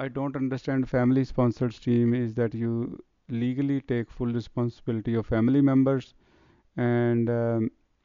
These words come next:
but immigration keep refusing this visa। Visa has no further stay if you breach। ਮਤਲਬ ਉਹ ਨਰਿੰਦਰ, ਇਹ ਬੜੀ ਵੱਡੀ ਸਮੱਸਿਆ ਆ ਕਿ ਕਈ ਵਾਰੀ ਇੱਦਾਂ ਲੱਗਦਾ ਕਿ ਉਹ ਲੋਕ ਇੱਥੇ ਆਸਟ੍ਰੇਲੀਆ 'ਚ ਫਿਰਦੇ ਨੇ ਜਿਹੜੇ ਆਸਟ੍ਰੇਲੀਆ 'ਚ ਹੋਣੇ ਨਹੀਂ ਚਾਹੀਦੇ,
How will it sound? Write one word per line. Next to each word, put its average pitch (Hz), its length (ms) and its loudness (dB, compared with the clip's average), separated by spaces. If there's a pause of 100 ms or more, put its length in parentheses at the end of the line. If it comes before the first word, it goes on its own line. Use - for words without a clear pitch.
(400)
but 123 140 0 (140)
immigration 147 440 6
keep 147 400 2
refusing 127 420 2
this 117 180 0 (140)
visa। 104 280 -2 (380)
Visa 117 280 2 (140)
has 117 160 2
no 117 120 4
further 117 420 0
stay 117 400 -2
if 120 200 -4
you 113 180 -2
breach। 113 580 -2 (680)
ਮਤਲਬ 143 280 2
ਉਹ 170 360 -4 (760)
ਨਰਿੰਦਰ, 147 560 -2 (420)
ਇਹ 139 140 4
ਬੜੀ 131 200 0
ਵੱਡੀ 127 380 2
ਸਮੱਸਿਆ 120 580 0
ਆ 135 60 -10 (800)
ਕਿ 135 260 -2
ਕਈ 135 180 2
ਵਾਰੀ 143 200 8
ਇੱਦਾਂ 135 240 6
ਲੱਗਦਾ 127 340 4
ਕਿ 147 100 0
ਉਹ 151 240 4
ਲੋਕ 151 240 6
ਇੱਥੇ 156 240 4
ਆਸਟ੍ਰੇਲੀਆ 131 420 4
'ਚ 127 80 2
ਫਿਰਦੇ 120 360 6
ਨੇ 135 120 6
ਜਿਹੜੇ 143 160 8
ਆਸਟ੍ਰੇਲੀਆ 127 340 6
'ਚ 131 80 -2
ਹੋਣੇ 110 340 2
ਨਹੀਂ 107 140 2
ਚਾਹੀਦੇ, 101 380 -2